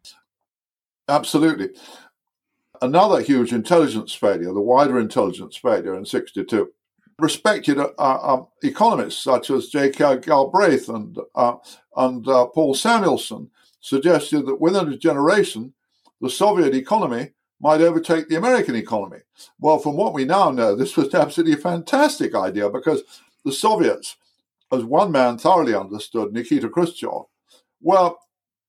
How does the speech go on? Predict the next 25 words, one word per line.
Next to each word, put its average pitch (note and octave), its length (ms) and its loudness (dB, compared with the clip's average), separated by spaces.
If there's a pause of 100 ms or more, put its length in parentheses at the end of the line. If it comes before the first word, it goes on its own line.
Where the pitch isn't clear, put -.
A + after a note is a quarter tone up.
(520)
the F3+ 100 -4
country A3 280 0
was F3 200 2
an F3+ 140 0
economic F3+ 560 -2
basket A#3 540 2
case, F#2+ 320 -4 (400)
that D#3 180 0
when E3+ 300 2 (100)
Americans E3 560 0
were D3+ 100 0
eating C3+ 280 -2
steak, E3 420 -4 (480)
that C#3+ 140 -2
in D#3+ 100 -2
the D3+ 80 2
Soviet E3+ 400 0
Union, D3 380 -2
in A2+ 120 -4
some C3+ 280 0
areas, A#2+ 500 0
you A2 140 -2
had A#2 240 -4
bread F3+ 240 2
rationing, F3+ 500 -2